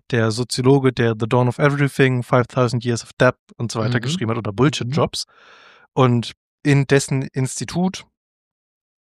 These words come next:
Speaker 1: arbeiten sie gerade daran, wie Soziologie sich vernetzen und resilient sein kann. Was mich ein bisschen geärgert hat bei dem Vortrag war, wie so oft in der Soziologie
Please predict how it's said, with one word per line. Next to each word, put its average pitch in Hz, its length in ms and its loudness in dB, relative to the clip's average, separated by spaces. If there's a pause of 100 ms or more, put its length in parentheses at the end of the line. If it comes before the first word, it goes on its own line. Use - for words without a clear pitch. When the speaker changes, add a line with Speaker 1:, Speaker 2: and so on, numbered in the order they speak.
(200)
Speaker 1:
arbeiten 135 420 2
sie 127 160 -4
gerade 120 500 0
daran, 110 460 -2
wie 123 180 -2
Soziologie 120 720 -4
sich 120 280 -2 (320)
vernetzen 127 800 0
und 120 520 0 (120)
resilient 127 540 2
sein 110 420 -2
kann. 127 260 -6 (680)
Was 135 180 0
mich 143 340 0 (160)
ein 131 120 2
bisschen 143 300 -2
geärgert 156 440 0
hat 160 140 0 (100)
bei 147 100 2
dem 135 140 -2
Vortrag 143 560 0
war, 123 240 2 (800)
wie 139 140 -4
so 135 140 2
oft 151 200 0
in 160 60 -2
der 143 100 2
Soziologie 147 840 -4